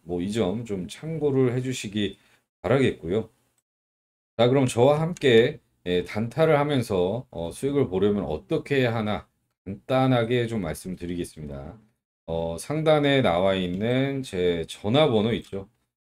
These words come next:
예, 아, 대신, 예, 채널 구독은 필수입니다. 예, 채널 구독은 필수. 어, 나도 매일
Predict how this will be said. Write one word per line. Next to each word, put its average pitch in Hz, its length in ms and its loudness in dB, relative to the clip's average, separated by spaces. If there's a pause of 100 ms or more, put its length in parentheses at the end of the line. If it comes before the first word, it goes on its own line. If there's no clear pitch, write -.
(140)
예, 78 120 -10 (100)
아, 90 320 0
대신, 113 560 0
예, - 100 -2
채널 175 360 -4
구독은 104 380 -4
필수입니다. 104 960 -4 (320)
예, 78 140 -10
채널 123 400 -4
구독은 98 540 -4
필수. 101 560 -6 (420)
어, 90 200 -2
나도 110 280 2
매일 117 440 6